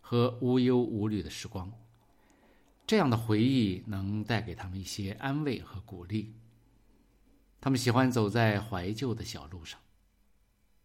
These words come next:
然而，当我们沿着这条道路跟随约伯时，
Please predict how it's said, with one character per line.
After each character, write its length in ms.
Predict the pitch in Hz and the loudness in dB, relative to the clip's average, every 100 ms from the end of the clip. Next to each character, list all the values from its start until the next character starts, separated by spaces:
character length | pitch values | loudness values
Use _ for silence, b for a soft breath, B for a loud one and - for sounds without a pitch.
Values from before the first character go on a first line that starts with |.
| _ _ _ _ _ - | _ _ _ _ _ -4
然 160 | 120 | 4
而， 400 | 117 107 110 B B B B B | 6 6 2 B B B B B
当 160 | 170 185 | -2 2
我 80 | 110 | 4
们 180 | 110 | 4
沿 240 | 104 101 175 | 4 2 0
着 240 | 185 120 | 0 0
这 100 | 113 | -2
条 140 | 113 107 | -6 -2
道 220 | 123 107 | 0 2
路 200 | 98 90 | 0 -2
跟 220 | 120 113 | 0 0
随 220 | 113 92 | 0 -4
约 200 | 98 120 | -2 -2
伯 240 | 120 92 80 | -2 -4 -8
时， 300 | - - | -10 -14